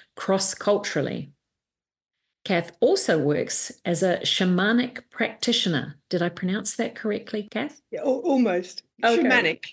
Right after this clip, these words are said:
Speaker 1: Shamanic, <laughs> thank you. Helping people to find inner peace and to heal from emotional wounds like childhood pain,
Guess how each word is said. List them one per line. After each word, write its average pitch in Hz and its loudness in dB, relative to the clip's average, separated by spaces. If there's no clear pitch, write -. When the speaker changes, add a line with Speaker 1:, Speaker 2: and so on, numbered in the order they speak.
Speaker 1:
Shamanic, 233 2
<laughs> - -
thank 214 4
you. 151 2
Helping 294 2
people 180 2
to 190 -2
find 180 0
inner 247 4
peace - -2
and 196 4
to 185 4
heal 233 2
from 196 -2
emotional 190 2
wounds 185 2
like 151 -2
childhood 185 0
pain, 185 2